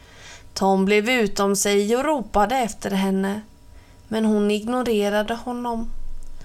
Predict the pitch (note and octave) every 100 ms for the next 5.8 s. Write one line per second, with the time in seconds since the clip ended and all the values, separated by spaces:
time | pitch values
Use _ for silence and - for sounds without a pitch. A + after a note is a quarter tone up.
0 | - - - - - G#3+ A#3+ A3+ G#3+ G#3+
1 | A3+ C4+ C4+ G#3+ - A3 G3+ G3+ G#3+ G#3+
2 | C4 A3 G3+ F#3+ F#3+ - G#3 A3+ A3+ -
3 | C4+ G#3+ G3 G3 G3 G3 G3 - C4+ A3
4 | G3+ G3 - A3 G#3 G3+ C4+ C#4 A3+ G3
5 | G3 G#3+ G#3 G3 G3+ G#3 G3+